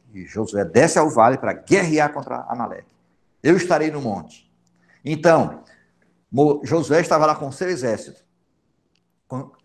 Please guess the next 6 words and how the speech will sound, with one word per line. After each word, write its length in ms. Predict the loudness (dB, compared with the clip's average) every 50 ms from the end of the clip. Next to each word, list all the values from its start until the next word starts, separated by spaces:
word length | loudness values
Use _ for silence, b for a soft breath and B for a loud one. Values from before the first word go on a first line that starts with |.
| _ _ _
é, 440 | -6 -6 -4 -2 -2 0 0 0 -2
é, 20 |
liderando 840 | -2 0 0 2 4 4 4 4 4 4 2 2 0 -2 -6 -6 -10 -16 _ _ _ _ _ _ _ _ _ _ _ _ _ _ _ _ _ _ _ _ _ -14
os 180 | -12 -6 0
seus 160 | 2 2 2
soldados, 680 | 2 0 -4 -4 -2 -2 -2 -4 -4 -8 -16 -20 _